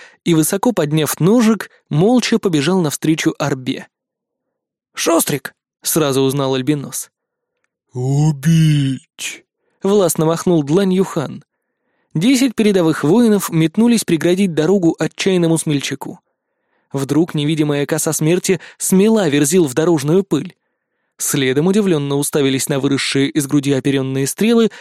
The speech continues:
Speaker 1: еще с десяток крыс и рухнули мордой в землю.
Speaker 2: «Кто посмел?»
Speaker 1: обратился к советнику хан. Но Альбинос исчез, и пустое место, естественно,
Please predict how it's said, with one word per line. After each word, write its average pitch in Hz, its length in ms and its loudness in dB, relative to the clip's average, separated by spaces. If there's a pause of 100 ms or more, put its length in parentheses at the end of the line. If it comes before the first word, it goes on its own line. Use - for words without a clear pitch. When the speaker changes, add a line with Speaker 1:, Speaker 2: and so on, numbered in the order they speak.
(160)
Speaker 1:
еще 139 500 -2
с 170 80 -2
десяток 160 480 -2
крыс 208 400 2 (340)
и 160 120 0
рухнули 180 520 0
мордой 180 400 0
в 160 80 -4
землю. 151 540 -6 (720)
Speaker 2:
«Кто 190 640 2
посмел?» 139 1120 -2 (180)
Speaker 1:
обратился 165 600 0
к - 40 -6
советнику 147 520 0
хан. - 420 -6 (600)
Но 165 180 2
Альбинос 269 460 4
исчез, - 560 -2 (340)
и 160 80 0
пустое 139 460 0
место, 143 340 -2
естественно, 135 880 -6